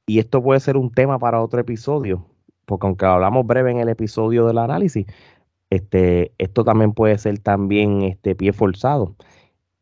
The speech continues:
Yo creo que M J F es creíble que para ganar el campeonato le gane a ciertos luchadores. Y C M Punk puede ser uno de ellos si hacen una muy buena historia, a pesar de que ya tuvieron su historia y todo,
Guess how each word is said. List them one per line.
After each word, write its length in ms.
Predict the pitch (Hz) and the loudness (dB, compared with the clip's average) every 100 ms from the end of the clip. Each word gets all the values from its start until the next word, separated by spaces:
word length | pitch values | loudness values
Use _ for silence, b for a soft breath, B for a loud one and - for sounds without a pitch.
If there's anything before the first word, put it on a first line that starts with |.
| _ - | _ -6
Yo 200 | 104 135 | 2 4
creo 180 | 175 170 | 4 2
que 440 | 147 131 131 - _ _ _ _ _ _ _ - | 0 0 -2 -6 _ _ _ _ _ _ _ 0
M 200 | 123 123 | 4 4
J 100 | 120 113 120 156 | 4 4 2 0
F 160 | 160 - _ _ _ | -2 -10 _ _ _
es 180 | 117 120 | 0 0
creíble 800 | - 143 135 147 113 98 92 - _ _ _ _ _ - | 2 2 4 2 0 0 -2 -8 _ _ _ _ _ -4
que 340 | 113 101 95 | 0 0 0
para 180 | 101 95 | 0 0
ganar 260 | 98 104 123 | 2 2 2
el 100 | 120 | 0
campeonato 600 | 131 131 123 131 135 107 | -2 0 0 2 2 0
le 100 | 95 | 0
gane 240 | 113 123 | 0 0
a 100 | 110 | 0
ciertos 460 | - 107 104 110 107 | 0 0 2 2 0
luchadores. 600 | 104 101 98 82 92 - - _ _ _ _ | 0 -2 -2 -4 -6 -12 -20 _ _ _ _
Y 80 | 87 | -14
C 180 | - 95 | -6 -4
M 120 | 90 | -2
Punk 200 | - 139 | -2 -2
puede 200 | - 104 | 0 -2
ser 160 | 104 113 | 0 -2
uno 240 | 113 120 | -2 -2
de 100 | 135 | -2
ellos 200 | 143 117 113 | 0 -2 -4
si 240 | - - 92 | -8 -2 2
hacen 300 | 104 107 104 | 2 2 0
una 260 | 104 104 | 2 2
muy 220 | 98 104 107 | 4 4 4
buena 240 | 101 110 | 4 2
historia, 320 | 113 127 135 | 0 0 0
a 80 | 104 | 0
pesar 320 | 98 92 107 | -2 -2 -2
de 100 | 165 | -2
que 120 | 135 101 | -2 -4
ya 140 | 104 | -4
tuvieron 340 | 135 131 139 | -4 -2 -4
su 100 | 139 | -2
historia 540 | 143 - 139 139 139 139 B B B | -4 0 2 4 2 0 B B B
y 160 | 143 143 | 2 4
todo, 400 | 180 165 117 | 4 4 2